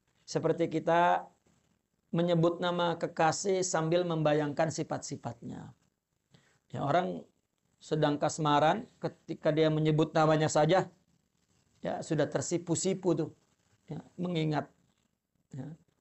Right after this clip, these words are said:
Wa ta'alluq bi janabihir rafi, dan hati kita terpaut kepada keagungan dia yang luhur itu. Mahabbatan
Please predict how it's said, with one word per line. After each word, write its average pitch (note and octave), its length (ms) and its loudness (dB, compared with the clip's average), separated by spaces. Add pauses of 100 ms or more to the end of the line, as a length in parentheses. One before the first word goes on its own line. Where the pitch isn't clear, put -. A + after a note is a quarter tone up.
Wa F3 160 4
ta'alluq B3 640 4
bi G#3+ 80 4
janabihir F#3 560 4
rafi, D#3 480 4 (640)
dan D3+ 160 2
hati D#3 280 0
kita E3 360 -2 (240)
terpaut G#3+ 640 2
kepada F#3+ 720 2 (240)
keagungan F3+ 880 0
dia F#3 320 4
yang D3+ 320 0
luhur D#3 320 -2
itu. C3 240 -6 (1160)
Mahabbatan F3 880 0